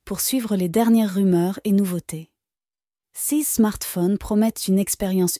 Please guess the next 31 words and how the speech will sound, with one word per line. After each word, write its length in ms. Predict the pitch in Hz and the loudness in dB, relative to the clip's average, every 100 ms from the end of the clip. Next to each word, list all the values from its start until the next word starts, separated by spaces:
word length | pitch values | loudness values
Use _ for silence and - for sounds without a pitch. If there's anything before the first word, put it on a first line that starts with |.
| 247 | 2
unique 420 | 226 202 208 - | 4 4 0 -6
avec 240 | 185 175 170 | -8 -8 -6
des 80 | |
fonctionnalités 840 | 180 214 185 196 180 175 165 - 180 | -4 -2 -2 0 0 0 -4 -6 -4
innovantes. 680 | 175 165 156 147 156 - - _ _ _ _ _ _ _ _ _ _ _ _ _ _ _ - | -2 -2 -4 -10 -14 -20 -20 _ _ _ _ _ _ _ _ _ _ _ _ _ _ _ -14
Vous 220 | 170 185 | -8 -8
pourrez 300 | - 202 202 | -6 -4 -4
profiter 520 | - 202 - 185 208 | -4 -8 -6 -4 -2
d'un 140 | 180 | 0
design 460 | 180 180 190 175 175 | 0 0 -2 0 -2
plus 240 | - 196 | -4 -4
élégant, 460 | 208 190 170 160 202 - _ _ _ _ _ | -2 -2 -4 -6 -6 -14 _ _ _ _ _
d'une 200 | 185 190 | 2 4
meilleure 360 | 214 226 233 - | 6 4 2 0
performance 880 | 214 - 214 190 170 170 - - - - | -8 -4 -2 0 -2 -4 -8 -14 -16 -10
et 80 | 185 | -4
d'une 220 | 185 180 | -2 -2
qualité 440 | 208 196 185 208 | 0 -2 -2 -4
de 100 | 180 | -6
photo 440 | - 180 - 180 - - | -6 -8 -6 -8 -8 -10
exceptionnelle. 840 | - - 196 - 165 151 156 156 _ _ _ _ _ _ _ _ _ _ _ _ - | -8 -8 -6 -6 -8 -10 -14 -20 _ _ _ _ _ _ _ _ _ _ _ _ -8
Les 200 | 180 180 | -4 0
amateurs 420 | 208 208 - 240 | 0 0 0 -2
de 100 | 196 | -2
réseaux 300 | 180 185 190 | -2 -2 -2
sociaux 480 | - 185 - - 226 | -4 -4 -4 -4 -4
peuvent 220 | - 180 | -4 -6
s'attendre 580 | - 214 - 214 220 196 - | -4 -6 -4 -2 -2 -4 -6
à 100 | 175 | -2
une 180 | 180 | -2
puissance 760 | - - 196 - 156 170 - - | -4 -6 -8 -6 -8 -10 -14 -18